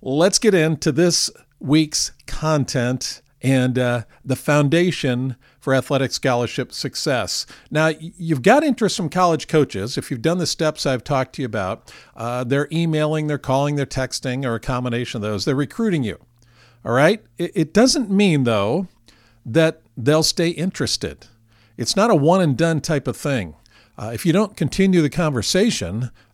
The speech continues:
uh, they'll move on to other recruits. You'll get lost and forgotten. If you lose interest, they're gonna lose interest in you.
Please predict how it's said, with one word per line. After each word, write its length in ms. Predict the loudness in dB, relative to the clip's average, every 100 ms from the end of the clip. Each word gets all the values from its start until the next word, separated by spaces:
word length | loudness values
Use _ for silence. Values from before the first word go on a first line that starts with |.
| -8
uh, 320 | -4 -2 -4
they'll 240 | 2 2 4
move 180 | 4
on 180 | 4 2
to 60 | 2
other 200 | 2 2
recruits. 640 | 2 2 0 0 -4 -10 -14 _ _ -2
You'll 160 | 2
get 160 | 2 4
lost 380 | 2 4 2 0
and 120 | -2
forgotten. 560 | 0 2 0 0 -8 -12 _ _ _
If 180 | -6 0
you 120 | 2
lose 240 | 4 4 2
interest, 480 | 0 0 -2 -2 -2
they're 100 | 0
gonna 140 | 2
lose 200 | 0 0
interest 400 | -4 -4 -8 -4
in 120 | -4
you. 320 | -2 -4 -6